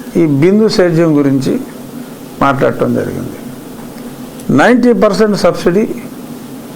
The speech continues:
ఇచ్చేస్తామని చెప్పి చెప్పారు. కేంద్ర ప్రభుత్వం almost సిక్స్టీ పర్సెంట్ ఇస్తుంది, కొన్ని కేటగిరీస్‌కి, ఎస్సీ కేటగిరీస్‌కి కేంద్రం ఇస్తుంది.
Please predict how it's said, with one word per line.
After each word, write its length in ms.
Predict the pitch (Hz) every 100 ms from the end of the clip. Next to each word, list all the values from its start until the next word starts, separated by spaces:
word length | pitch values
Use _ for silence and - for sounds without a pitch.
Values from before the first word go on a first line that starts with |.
| - -
ఇచ్చేస్తామని 600 | 151 180 160 - 135 127
చెప్పి 460 | 131 120 - 220 - - - - - 127
చెప్పారు. 340 | 117 104 - - - - - - - - -
కేంద్ర 240 | - 135 151
ప్రభుత్వం 560 | 147 147 139 - 147 - - - - 120
almost 220 | 135 147
సిక్స్టీ 340 | 139 127 -
పర్సెంట్ 380 | 127 123 147 135
ఇస్తుంది, 320 | 135 - -
కొన్ని 260 | - 165 160
కేటగిరీస్‌కి, 800 | 156 151 156 160 160 - - - - - - - - -
ఎస్సీ 280 | 139 175 151
కేటగిరీస్‌కి 720 | 147 143 143 143 139 - 139
కేంద్రం 560 | - 127 143 147 143
ఇస్తుంది. 300 | 127 139 143